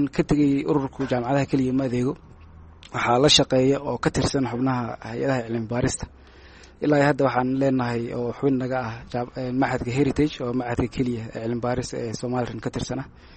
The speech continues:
Eh, ururka Somali Ren jihadiisa koowaad iyo focuskiisu waxa weeye tayeynta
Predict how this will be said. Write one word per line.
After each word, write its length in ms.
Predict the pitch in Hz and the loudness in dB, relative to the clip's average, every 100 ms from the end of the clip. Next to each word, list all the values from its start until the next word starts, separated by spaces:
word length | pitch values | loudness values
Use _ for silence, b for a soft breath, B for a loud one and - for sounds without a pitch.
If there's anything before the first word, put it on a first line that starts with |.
| B B B - | B B B -10
Eh, 380 | - 135 135 131 - - | -4 -2 0 -2 -6 0
ururka 280 | 160 156 135 | 2 2 0
Somali 380 | 151 143 156 | 2 4 6
Ren 220 | 139 131 156 - - - - - - 151 | 4 2 -2 -6 -18 -20 -20 -20 -20 -8
jihadiisa 480 | - 135 170 139 139 | 0 4 4 4 0
koowaad 360 | - 139 143 - | 0 2 2 -2
iyo 120 | 131 | -4
focuskiisu 500 | - 147 - 131 147 | -2 -2 -2 2 2
waxa 180 | 135 131 | 2 2
weeye 240 | 135 143 170 - - | 2 0 -4 -12 -6
tayeynta 460 | 131 139 147 139 | 2 4 6 4